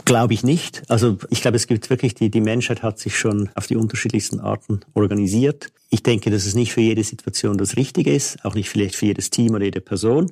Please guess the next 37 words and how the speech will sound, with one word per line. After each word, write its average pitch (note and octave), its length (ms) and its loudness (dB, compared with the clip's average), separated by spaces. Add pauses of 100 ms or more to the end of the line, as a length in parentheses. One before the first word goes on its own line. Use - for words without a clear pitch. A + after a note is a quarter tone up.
(140)
Ich C3+ 120 0
glaube, C#3 180 2
es B2 60 2
ist A#2+ 120 0
eine A#2 100 -2
Offerte. C#3+ 600 -2 (140)
Wenn A2+ 200 2
man G#2+ 320 -2 (960)
Komplexität C3 1120 -2 (100)
in A#2+ 80 0
den A2 100 2
Griff D3+ 260 -2
kriegen C#3 300 0
will, C#3 260 2 (180)
braucht A#2 340 0
es B2 80 0
vermutlich B2 520 0
auch A2 140 -2
in G#2+ 180 0
der G2+ 200 -2
Art, A#2 300 0
wie A#2 60 0
man A2 100 0
sich G#2 160 -2
organisiert, G#2+ 420 0
eine B2+ 120 -2
gewisse A2+ 340 0
Komplexität. B2+ 840 -2
Das - 140 0
ist G#2 60 0
auch G#2+ 100 -2
das A2 160 -2
Feedback, A#2 360 0
das - 180 -2
ich - 160 -4
kriege B2+ 320 2
von G2+ 440 -4